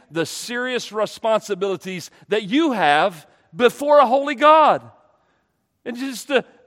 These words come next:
be at leisure and ignore them, it's dangerous. Now we get to the contrast, the last verse. <sighs>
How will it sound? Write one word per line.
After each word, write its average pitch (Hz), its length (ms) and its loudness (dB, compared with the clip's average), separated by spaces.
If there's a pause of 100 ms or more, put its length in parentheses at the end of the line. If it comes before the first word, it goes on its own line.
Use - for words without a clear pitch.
(100)
be 277 180 -4
at 277 100 -4
leisure 254 460 0
and 214 80 0
ignore 240 400 2
them, 196 280 2
it's 208 160 -6
dangerous. 208 1080 -4 (600)
Now 175 260 -2
we 175 120 -6
get 175 200 -10
to 214 80 -16
the 226 100 -12
contrast, 147 1080 -10 (340)
the 151 100 -8
last 147 340 -4
verse. 175 680 -6 (1600)
<sighs> - 60 -20